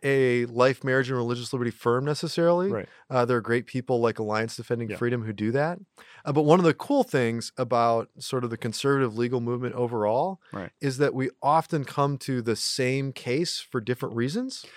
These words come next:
Speaker 2: Yeah. In fact, the Supreme Court has actually memorialized some of that with the hybrid rights.
Speaker 1: Yeah,
Speaker 2: Where they
Speaker 1: right.
Speaker 2: talk about the First
Speaker 1: Totally.
Speaker 2: Amendment's rights of freedom of speech, freedom of conscience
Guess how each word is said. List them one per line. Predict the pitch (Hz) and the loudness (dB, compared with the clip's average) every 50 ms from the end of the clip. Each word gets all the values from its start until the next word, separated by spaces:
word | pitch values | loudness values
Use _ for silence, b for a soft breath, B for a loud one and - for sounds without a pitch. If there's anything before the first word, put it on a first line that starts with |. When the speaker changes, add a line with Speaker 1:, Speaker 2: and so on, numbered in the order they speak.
| B B B B B | B B B B B
Speaker 2:
Yeah. | - 180 156 104 80 | 4 6 6 6 4
In | 110 135 - | 2 -2 2
fact, | - 156 143 135 - | 4 4 4 6 4
the | 139 127 | 2 2
Supreme | - 135 - - 135 127 123 | 2 0 0 0 0 0 0
Court | - - 127 127 120 117 - - | 0 2 4 4 4 4 2 -2
has | 101 107 107 104 104 104 95 - - _ - | -4 -2 0 0 0 0 -2 -2 -4 _ -2
actually | 117 113 104 - 117 110 107 | -2 0 0 0 -2 -2 -2
memorialized | 98 98 101 101 104 113 127 123 113 104 101 95 95 95 - | -2 -2 -2 -2 2 4 6 6 6 6 6 4 4 2 0
some | - 113 104 101 | -2 -2 -4 -4
of | 92 | -2
that | 98 101 101 98 98 98 - | -2 0 0 2 0 -2 -4
with | - 107 104 101 98 90 | -6 -6 -4 -4 -4 -4
the | 87 101 92 | -6 -6 -4
hybrid | 107 110 110 95 107 101 90 92 | -4 -4 -4 -4 -4 -6 -4 -4
rights. | 101 95 90 87 - - - B B B B B | -4 -4 -4 -6 -6 -6 -8 B B B B B
Speaker 1:
Yeah, | 196 233 220 156 110 98 | 8 8 10 10 8 6
Speaker 2:
Where | 107 113 | 2 0
they | 110 107 160 | 0 2 2
Speaker 1:
right. | 160 151 | 2 4
Speaker 2:
talk | - 110 - 113 | 4 2 2 0
about | 98 110 104 101 - - | -2 0 0 0 -2 -4
the | 127 | -10
First | - - - 170 | -4 4 6 8
Speaker 1:
Totally. | 165 147 131 110 107 | 8 8 6 6 4
Speaker 2:
Amendment's | 113 113 113 110 107 - - | 2 0 0 -2 -2 -4 -2
rights | 110 113 110 110 104 - - | 0 2 2 2 2 0 -4
of | 107 95 | -6 -8
freedom | - - - 127 120 113 110 110 | -8 -4 -2 -2 0 0 -2 -4
of | 101 - | -6 -8
speech, | - - 120 113 110 107 - - | -8 -4 -4 -4 -4 -4 -6 -8
freedom | - 123 113 110 104 | -6 -4 -4 -4 -4
of | 101 95 - | -6 -8 -6
conscience | 120 113 110 104 - - 104 98 - | -4 -4 -4 -4 -4 -6 -8 -8 -10